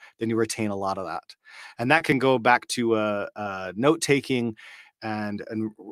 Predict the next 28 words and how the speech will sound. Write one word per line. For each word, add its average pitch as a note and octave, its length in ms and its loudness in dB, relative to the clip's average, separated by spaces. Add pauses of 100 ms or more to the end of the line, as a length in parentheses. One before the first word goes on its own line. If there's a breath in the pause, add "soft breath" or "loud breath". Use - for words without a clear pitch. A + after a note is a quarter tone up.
(120)
understanding C3+ 480 2
these A2 140 -6
concepts - 720 -2 (120)
and, G#2 420 -6
or G#2 180 -8
highlighting, A#2 680 2
right? G#2+ 280 -4
Like, G#2+ 200 -10 (260 soft breath)
pulling F#3+ 240 8
out D3+ 100 8
the C3+ 80 2
right C3 160 6
information A2+ 800 -4 (320)
a-, A2 60 -6
and G#2+ 440 -4 (160)
processing B2 540 0
it A2 100 -6
through A#2 200 -4
other G#2 120 -4
pathways. G#2 600 -6 (300 soft breath)
So, A2 480 0 (560 loud breath)
um, G2 420 -4 (800)
anyway, A2+ 420 2 (260)
yeah. A#2+ 240 2 (1000)
Go, C3+ 240 0
any B2 180 -2
questions C3 500 -2
or A2+ 140 0